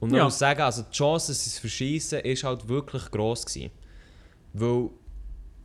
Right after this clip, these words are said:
Speaker 1: ja, man hat so viele Charaktere, es ist so viel los, also die Chance, dass sie das nicht schaffen, ist relativ gross gewesen und auch die Erwartungen sind ja riesig gewesen.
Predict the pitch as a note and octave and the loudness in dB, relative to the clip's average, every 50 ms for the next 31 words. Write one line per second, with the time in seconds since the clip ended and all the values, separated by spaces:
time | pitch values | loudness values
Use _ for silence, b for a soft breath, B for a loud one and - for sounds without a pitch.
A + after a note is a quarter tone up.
0 | - - - - - - - - A2+ A2+ G#2+ G2 A2 A2+ A#2+ - C3+ B2+ C#3 C#3+ | -20 -20 -20 -20 -20 -14 -4 0 0 2 2 2 2 0 0 0 -2 -4 -4 -2
1 | C3 C3 A#2+ A#2 A2+ - - - C#3 C#3+ D#3 D#3+ E3 D#3 D3 C#3+ C#3 C#3 - - | 0 0 0 0 0 -2 -2 0 0 2 2 2 2 2 2 0 0 -2 -4 -4
2 | C#3+ C3+ - D3 C#3+ C3 B2 B2 C3 C#3 C3 B2+ A#2 G#2 A2 G#2 - _ _ _ | -4 -4 -2 -2 0 0 0 2 0 0 0 -2 -4 -6 -6 -8 -10 _ _ _
3 | _ _ _ _ - - C3 C3+ D3 D#3 D3 - C#3 A#2+ - C3 B2 B2+ B2 C3+ | _ _ _ _ -2 2 2 4 4 4 2 0 -2 -4 -4 -4 -4 -4 -4 -2
4 | C3+ C3 C3+ - C3+ B2 C3 C3+ - - C3 A2+ G2 A2+ B2 B2 B2 - A#2 - | -4 -4 -4 -2 -2 0 -2 -2 -4 -4 -4 -4 -2 -2 -2 -2 -4 -4 -8 -8
5 | - - A#2+ C3+ D3+ E3 E3 - - D#3+ D3 C3+ A#2+ C3 C3+ - A#2+ G#2+ G#2 A2+ | -4 -2 0 0 0 0 -2 -4 -4 -4 -4 -2 -2 -2 -2 -2 -2 2 4 4
6 | B2 D3+ E3 - D#3+ C3 C#3 - C#3+ C#3 B2+ B2 C3 C3+ C#3+ D3 C#3+ D3+ - - | 4 4 2 0 -4 -6 -4 0 2 2 2 2 2 0 0 -2 -4 -6 -8 -10
7 | - - - A#2+ A#2+ C3+ C3+ | -10 -6 -4 -2 -2 -2 -4